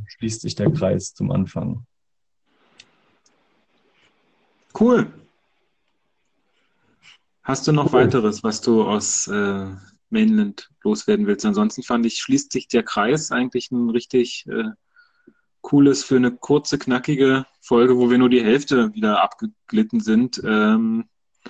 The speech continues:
Speaker 2: ähm, cooles, cooles, äh, Ende vielleicht.
Speaker 1: Ja.
Speaker 2: Außer du sagst doch, „Nein, halt, stopp, lass uns noch mal, ähm, über andere Themen reden.“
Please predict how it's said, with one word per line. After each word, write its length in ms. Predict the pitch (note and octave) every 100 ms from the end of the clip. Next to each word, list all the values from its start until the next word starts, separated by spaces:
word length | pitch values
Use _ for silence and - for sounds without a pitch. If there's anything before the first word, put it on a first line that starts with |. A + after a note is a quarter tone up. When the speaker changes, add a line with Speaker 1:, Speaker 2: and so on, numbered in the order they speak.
| - _ _ _ _
Speaker 2:
ähm, 420 | A2+ G#2+ G#2+ G#2+ - _ _ _ _ -
cooles, 560 | - B2 A#2+ - -
cooles, 520 | - B2+ A#2+ A2+ - -
äh, 280 | A2+ G#2+ G#2+ - _ _ _ _ _ _ _ _ _ _ _ _ _ _ _ _ _ _
Ende 260 | B2 C#3
vielleicht. 600 | G#2+ G2+ G2+ A2+ G#2+ G#2
Speaker 1:
Ja. 60 | - - _ -
Speaker 2:
Außer 260 | G2 A#2+
du 100 | A2
sagst 380 | A2 A2 A2 -
doch, 140 | G#2+ A#2+
„Nein, 560 | A#2+ B2+ D3 C#3+ A#2+
halt, 240 | A#2+ A#2+ -
stopp, 360 | - B2 B2 -
lass 240 | A2+ -
uns 200 | A#2 -
noch 240 | A2 - A2
mal, 420 | G#2+ G#2 G#2 - _ _ _ _ _ _
ähm, 540 | G#2 G2 F#2+ F#2+ F#2+ - _ _ F3
über 240 | A2+ F#2
andere 260 | G2 G2 F#2+
Themen 300 | F#2+ F#2 F2+
reden.“ 320 | F#2 F2+ F#2